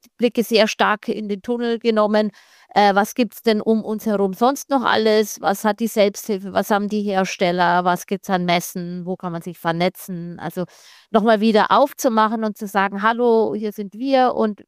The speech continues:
was macht denn ihr? Äh, wo können wir da zusammenwirken?“ Unter den vier B F Es haben wir da einiges angestoßen. Wir machen gemeinsame Beratungsangebote, wir machen gemeinsam auf der Seaside City, wir veröffentlichen gemeinsame Anzeigen in Magazinen.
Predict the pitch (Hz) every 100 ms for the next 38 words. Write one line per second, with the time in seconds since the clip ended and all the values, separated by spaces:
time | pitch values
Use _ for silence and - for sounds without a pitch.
0 | 208 - 208 220 - 220 220 262 254 233
1 | 214 - 208 208 202 196 - 220 - 214
2 | 214 202 - 208 220 254 247 214 233 226
3 | 226 220 - _ _ _ - 285 247 214
4 | 208 196 - 226 208 214 220 285 285 269
5 | 247 226 220 214 - 202 208 214 202 -
6 | 190 208 208 - 202 196 196 - 196 190
7 | 185 190 180 185 - 196 185 - - _
8 | 202 190 170 185 214 180 185 185 180 180
9 | 196 208 190 175 190 185 185 180 - 180
10 | 175 175 170 175 175 170 165 175 170 -
11 | 165 180 165 180 - - 175 170 - 220
12 | - 208 180 190 185 - 180 - 180 180
13 | 180 175 165 170 190 - 170 170 165 -
14 | - 214 - 190 185 185 190 - 180 175
15 | 175 180 - 214 202 185